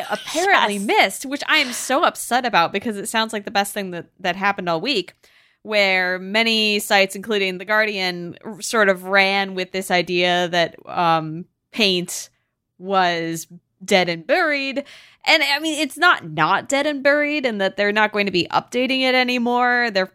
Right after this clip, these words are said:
Speaker 1: you know, focusing on Paint three D. But I, I think the, uh, the,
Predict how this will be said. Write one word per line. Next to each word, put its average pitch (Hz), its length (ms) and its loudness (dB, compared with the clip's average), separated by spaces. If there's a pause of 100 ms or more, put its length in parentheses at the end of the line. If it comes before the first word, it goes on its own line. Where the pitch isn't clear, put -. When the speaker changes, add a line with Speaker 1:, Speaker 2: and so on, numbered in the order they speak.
(140)
Speaker 1:
you 185 100 -4
know, 170 180 -6 (120)
focusing 175 380 -2
on 165 140 0
Paint 165 380 -6
three 180 180 -2
D. 285 380 -2 (560)
But - 600 -2 (100)
I, 208 200 2
I 220 100 0
think 226 220 -4
the, 190 200 0
uh, 175 220 2
the, 185 300 -2